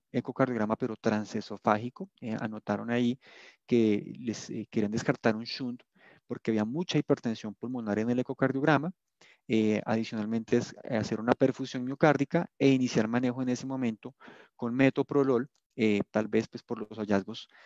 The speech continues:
de la taquicardia supraventricular. El paciente, eh, entonces,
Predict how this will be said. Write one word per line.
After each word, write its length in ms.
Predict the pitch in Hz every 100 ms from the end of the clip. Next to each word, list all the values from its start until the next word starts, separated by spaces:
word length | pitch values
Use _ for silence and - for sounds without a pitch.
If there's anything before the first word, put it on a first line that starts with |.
| _
de 100 | -
la 80 | 113
taquicardia 600 | 107 110 - 101 98 107
supraventricular. 1040 | - 120 - 110 107 104 - - - - - _ _ _ _ - - _ _ -
El 120 | 123
paciente, 640 | - 131 147 139 127 147 156 - _ _ _ _ _ _
eh, 600 | 131 120 117 113 110 110 107 _ _
entonces, 520 | - - 113 131 -